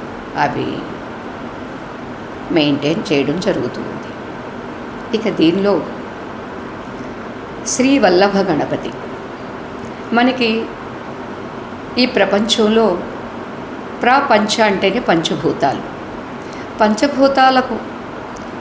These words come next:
మూల పురుషుడు ఎవరు అంటే అదే పరబ్రహ్మ. ఆ పరబ్రహ్మనే గణానాం త్వా గణపతిగం హవామహే కవిం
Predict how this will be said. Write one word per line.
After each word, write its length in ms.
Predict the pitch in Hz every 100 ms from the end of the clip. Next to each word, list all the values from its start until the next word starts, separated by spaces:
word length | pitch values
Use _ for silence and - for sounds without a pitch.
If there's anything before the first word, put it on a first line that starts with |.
| -
మూల 280 | 202 214 262
పురుషుడు 400 | 269 262 - 208
ఎవరు 260 | 175 190 220
అంటే 460 | 175 170 240 165 196 -
అదే 200 | 160 185
పరబ్రహ్మ. 720 | 180 135 139 135 127 135 131 - - - - - - 165
ఆ 60 | 160
పరబ్రహ్మనే 840 | 160 156 170 190 185 185 202 415 - - - - -
గణానాం 720 | 156 165 180 180 180 180 185 190
త్వా 280 | 202 240 285
గణపతిగం 580 | 190 170 185 196 202 254
హవామహే 680 | 240 170 160 170 180 190 240
కవిం 340 | - 170 233